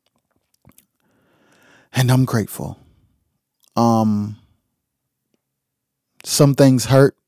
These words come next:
Some things are cool. Um, some things are confusing.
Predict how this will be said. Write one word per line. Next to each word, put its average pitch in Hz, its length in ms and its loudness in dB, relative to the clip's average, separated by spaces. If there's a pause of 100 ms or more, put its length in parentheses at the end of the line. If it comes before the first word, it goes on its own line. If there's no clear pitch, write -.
(1500)
Some 135 220 -2
things 123 260 0
are 113 100 0
cool. 135 580 2 (1400)
Um, - 640 -10 (400)
some 131 240 0
things 123 380 -2
are 107 400 -4 (240)
confusing. 127 880 -2